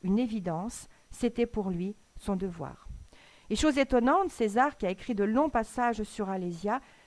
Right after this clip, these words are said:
termine presque brutalement son récit. Le nom de Vercingétorix ne reviendra jamais plus dans ses écrits. À peine peut-on lire dans la guerre des Gaules, quant à César, il vient siéger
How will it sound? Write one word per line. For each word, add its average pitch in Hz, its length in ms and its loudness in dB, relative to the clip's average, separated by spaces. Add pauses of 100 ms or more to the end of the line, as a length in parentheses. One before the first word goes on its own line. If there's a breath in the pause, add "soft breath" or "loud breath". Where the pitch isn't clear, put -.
(100)
termine 285 440 6
presque - 360 -2
brutalement 254 640 2
son 269 200 0
récit. 226 500 -4 (380 soft breath)
Le 214 160 6
nom 233 200 6
de 196 100 0
Vercingétorix 254 880 -2
ne 202 80 2
reviendra 202 600 -2
jamais 226 420 0
plus 202 320 -8 (260 soft breath)
dans 196 160 -2
ses 185 300 -4
écrits. - 360 -10 (160)
À 214 100 0
peine 220 340 2
peut-on 233 320 0
lire 208 260 0
dans 170 80 -4
la 165 140 -4
guerre 240 240 -2
des 190 140 -4
Gaules, 196 340 -2 (400 soft breath)
quant - 160 6
à 294 100 4
César, 196 540 -2 (340 soft breath)
il 208 120 -4
vient 220 200 2 (300)
siéger 254 560 0